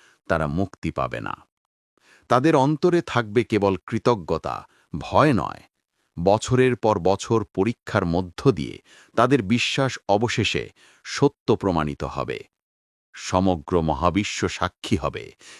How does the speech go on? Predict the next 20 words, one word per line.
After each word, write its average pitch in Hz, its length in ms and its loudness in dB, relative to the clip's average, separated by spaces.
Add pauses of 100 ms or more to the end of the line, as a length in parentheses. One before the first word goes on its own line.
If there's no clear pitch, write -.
(100)
যে 117 120 4
আল্লাহ 131 400 2 (240)
সুবহানাহু 120 720 0
ওয়া 113 180 2
তাআলা 90 480 0 (320)
একমাত্র 127 680 0
উপাসনার 90 680 0
যোগ্য। 69 500 -4 (680)
পৃথিবী 87 360 -2
তখন 87 340 0 (100)
পশ্চিম 107 520 0
দিক 101 240 0
থেকে 67 360 -6 (320)
সূর্যোদয়ের 143 760 4
পর 120 300 4 (120)
অস্তিত্বের 113 680 -2 (340)
চূড়ান্ত 165 520 2
পর্যায়ে 87 540 2
প্রবেশ 98 440 2
করবে। 60 460 -8